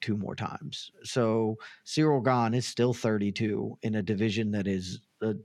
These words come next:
astonishingly old for the most part. And, uh, he got, he's got stuff to work on in his game.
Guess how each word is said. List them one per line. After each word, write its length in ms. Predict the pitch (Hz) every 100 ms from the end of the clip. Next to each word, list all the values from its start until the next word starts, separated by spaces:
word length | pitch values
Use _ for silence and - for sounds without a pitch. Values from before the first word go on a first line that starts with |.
| _ _ _ -
astonishingly 800 | - - 123 117 92 - 95 92
old 300 | 90 92 101
for 160 | - 101
the 80 | 95
most 280 | 98 98
part. 300 | - 113 127 - - - - -
And, 580 | - 127 123 123 123 123 - _ _ -
uh, 60 | 135
he 200 | 117 151
got, 260 | 135 110 -
he's 200 | 117 117
got 180 | 104
stuff 240 | - 113 -
to 80 | 104
work 260 | 101 101
on 160 | 107 95
in 60 |
his 140 | 90 90
game. 480 | 110 117 104 107